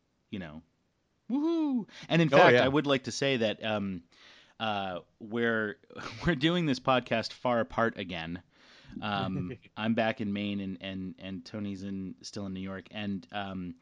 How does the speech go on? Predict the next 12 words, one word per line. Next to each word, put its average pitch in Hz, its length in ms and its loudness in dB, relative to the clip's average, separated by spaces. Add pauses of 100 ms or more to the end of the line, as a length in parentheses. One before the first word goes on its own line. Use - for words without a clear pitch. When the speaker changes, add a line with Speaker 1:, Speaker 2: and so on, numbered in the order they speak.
(480)
Speaker 1:
we, 110 360 0
uh, 95 300 -2 (180)
but 131 100 0
we 139 180 2
were 143 140 6
just, 127 260 0
I 123 160 4
was 120 180 4
just 107 240 -2
down 104 300 2
there, 87 340 -6 (200)
um, 87 520 -6